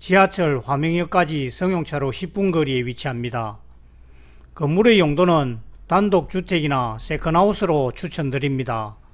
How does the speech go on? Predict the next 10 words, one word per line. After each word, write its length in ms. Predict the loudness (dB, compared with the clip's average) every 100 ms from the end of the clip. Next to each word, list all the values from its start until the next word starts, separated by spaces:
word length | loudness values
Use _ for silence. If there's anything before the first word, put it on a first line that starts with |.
| -20 -20 -20 -20 -20
현재 500 | 0 4 4 4 2 2
건물은 720 | 2 4 4 4 2 0 -8 -8
미등기 440 | 0 2 2 0 -4
상태입니다. 800 | -6 -6 -6 -4 -4 -4 -6 -10 -20 -20 -20 -20 -20 -20 -6
주위에는 720 | 0 4 6 6 4 2 -2
주택과 760 | -4 0 -2 2 0 0 -2
농경지가 680 | -4 -2 0 0 0 2 2
혼재하고 800 | 0 -4 2 4 4 0 -4 -8 -20 _ -20 -4
절대 540 | 0 2 4 4 4
청정지역입니다. 1120 | 2 2 2 0 -2 -2 -4 -6 -6 -8 -10